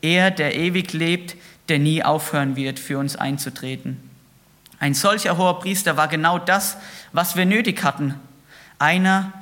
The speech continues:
der durch und durch heilig und ohne jede Sünde ist und an dem Gott nichts auszusetzen hat. Einer, der sich grundlegend von uns sündigen Menschen unterscheidet und dessen Platz hoch über dem höchsten Himmel ist.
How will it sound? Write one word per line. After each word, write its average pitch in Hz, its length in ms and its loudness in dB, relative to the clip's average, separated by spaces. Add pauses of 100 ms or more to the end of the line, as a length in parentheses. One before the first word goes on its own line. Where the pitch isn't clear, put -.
(400)
der 151 120 0
durch 196 600 -2
und 165 220 0
durch 175 300 0
heilig 170 320 2 (260)
und 170 180 2
ohne 220 280 2
jede 190 300 2
Sünde 190 360 2
ist - 380 -4 (180)
und 147 120 0
an 143 120 4
dem 143 180 0
Gott 170 260 -2
nichts - 280 -4
auszusetzen 143 760 -2
hat. 131 220 -4 (600)
Einer, 175 480 2 (260)
der 165 100 0
sich - 260 0
grundlegend 160 760 0
von 165 180 -2
uns 170 220 0
sündigen 190 440 2
Menschen 190 420 4
unterscheidet 180 760 2 (400)
und 156 180 2
dessen 165 300 2
Platz 170 420 -2 (160)
hoch 185 420 0 (140)
über 156 220 0
dem 147 260 0
höchsten 160 440 0
Himmel 165 300 2
ist. 131 340 -8